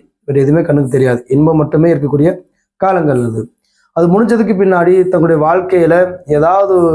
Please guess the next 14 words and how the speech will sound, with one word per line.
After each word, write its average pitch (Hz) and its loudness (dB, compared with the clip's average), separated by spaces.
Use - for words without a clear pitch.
பிரச்சனைகள் 151 0
வந்தாலோ, 139 0
இல்ல 147 0
சிரமங்கள் 160 0
வந்தாலோ, 143 0
இல்ல 151 2
சண்டைகள் 156 0
எதனாச்சும் 156 0
வந்துச்சு 151 -2
அப்படின்னா, 131 -2
கடைசியில 185 0
சின்ன 208 0
சண்டையா 190 0
இருக்கிறது 160 0